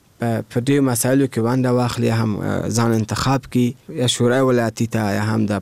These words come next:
پارلمان ته، یا ریاست جمهوري ته. دا د دوی بشري حق ده. هیڅوک نسي کولای، مثال، له خبرې چې څوک له ده حقه، اه، اه، معنی کې یا هم دا حق ځینې ورنه واخلي. او مثال، په مثال په توګه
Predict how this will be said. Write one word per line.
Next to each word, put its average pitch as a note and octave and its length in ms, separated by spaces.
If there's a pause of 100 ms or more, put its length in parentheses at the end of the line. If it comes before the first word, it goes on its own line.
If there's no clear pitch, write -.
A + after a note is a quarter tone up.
پارلمان A2 560
ته، A2+ 100
یا G#2+ 160
ریاست G2+ 320
جمهوري A2 200
ته. G#2 60
دا D3+ 200
د C3+ 60
دوی D#3 200
بشري A#2+ 440
حق - 280 (100)
ده. - 60 (260)
هیڅوک F3 320
نسي E3 240
کولای، D3+ 380
مثال، C3+ 380
له A#2 40
خبرې B2+ 400
چې B2 80 (460)
څوک C#3 160 (120)
له A#2+ 60
ده C3+ 200
حقه، C#3+ 420
اه، F#3+ 80 (500)
اه، F#2+ 640
معنی C3 560
کې C#3+ 120
یا B2 200
هم A#2+ 200
دا B2 220
حق D3 220
ځینې A2 200
ورنه A2 300
واخلي. G#2 440 (180)
او E3+ 180 (320)
مثال، G3 380
په F3+ 120
مثال F3+ 320
په F3+ 120
توګه F3+ 220